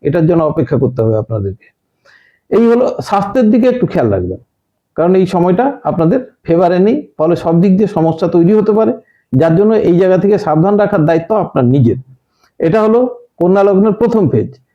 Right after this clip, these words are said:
দ্বিতীয় ফেজ, অর্থাৎ দ্বিতীয় ফেজটা কবে না, একত্রিশ তিন থেকে আট বারো পর্যন্ত, যখন কেতু কেতু নক্ষত্রে যাবে, তখন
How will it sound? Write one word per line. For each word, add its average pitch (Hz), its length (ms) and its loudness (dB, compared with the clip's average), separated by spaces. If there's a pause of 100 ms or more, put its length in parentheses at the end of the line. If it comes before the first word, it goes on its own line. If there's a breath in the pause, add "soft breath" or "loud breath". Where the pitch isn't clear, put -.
(140)
দ্বিতীয় 190 460 2
ফেজ, 247 200 0 (220)
অর্থাৎ 196 320 -2 (180)
দ্বিতীয় 175 280 2
ফেজটা 233 300 0
কবে 220 220 2 (160)
না, 175 100 0
একত্রিশ 202 500 0
তিন 220 200 2
থেকে 220 220 0 (420)
আট 190 260 0 (220)
বারো 175 240 2
পর্যন্ত, 107 400 -2 (200)
যখন 139 260 0
কেতু 170 260 -2
কেতু 185 260 0
নক্ষত্রে 131 460 -2
যাবে, 107 180 0
তখন 170 280 -2